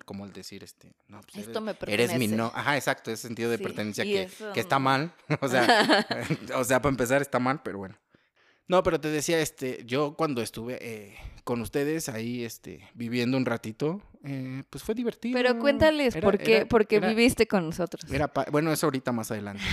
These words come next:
Speaker 1: eso, eso es parte de la plática también, pero fue, fue divertido, me trataron muy bien, a excepción de tu casero. <laughs>
Speaker 2: Bueno, ese no trata bien a nadie.
Speaker 1: <laughs> Pero, pero estuvo, era,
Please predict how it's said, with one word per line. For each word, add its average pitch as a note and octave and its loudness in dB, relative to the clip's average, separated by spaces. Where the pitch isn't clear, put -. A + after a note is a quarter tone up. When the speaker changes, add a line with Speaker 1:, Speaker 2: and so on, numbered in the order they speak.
Speaker 1:
eso, G3 0
eso G#3 0
es - 0
parte - 0
de B2+ 2
la G#2+ 0
plática A2 -6
también, A#2 -2
pero C3 -4
fue, A3+ -2
fue A#3 -4
divertido, A#3 -4
me G3 -4
trataron F#3 -2
muy F#3+ -2
bien, F#3+ -6
a B2 -6
excepción C#3+ -4
de E3+ -6
tu - -8
casero. D3+ -4
<laughs> E3+ 2
Speaker 2:
Bueno, G#3 2
ese A3 -4
no A#3 -2
trata A3 0
bien G3 -4
a G3 -6
nadie. F3 -2
Speaker 1:
<laughs> - -2
Pero, C#3 4
pero D3 2
estuvo, G#3 -4
era, G#3 -10